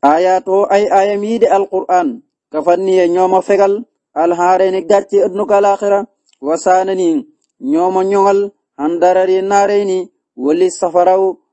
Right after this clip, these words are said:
àdduna ak sawra alaaxira de, handarari naarayni,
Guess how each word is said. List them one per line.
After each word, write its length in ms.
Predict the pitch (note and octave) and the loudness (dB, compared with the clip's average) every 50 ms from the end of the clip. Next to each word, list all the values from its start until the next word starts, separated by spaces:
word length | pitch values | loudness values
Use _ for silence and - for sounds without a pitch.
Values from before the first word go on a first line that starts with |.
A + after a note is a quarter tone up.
| _ _ _ _ - | _ _ _ _ -4
àdduna 340 | E3+ F#3 F3 G3 G3 G3+ G3 - | -4 -2 -2 -2 -2 -2 -2 -2
ak 140 | F#3 F#3+ - | -4 -4 -2
sawra 260 | - G3+ G3 G3 G3+ - | 0 0 2 2 2 2
alaaxira 440 | - G3 G3+ G3+ F#3 - G#3 G3 G#3+ | 2 2 0 0 0 0 -2 -2 0
de, 120 | F#3+ G#3 G#3 G3+ - _ _ _ _ _ _ | 0 -2 -2 -4 -8 _ _ _ _ _ _
handarari 560 | C#3+ D3+ E3+ F3 D#3+ F3+ F3+ F#3 F#3+ F#3+ F#3+ F#3 | -8 -6 -6 -2 0 2 2 2 2 2 2 0
naarayni, 480 | F#3+ G3 G3+ G3+ G3 G#3 G3+ G3 G3+ | 2 2 2 2 2 2 0 -2 -2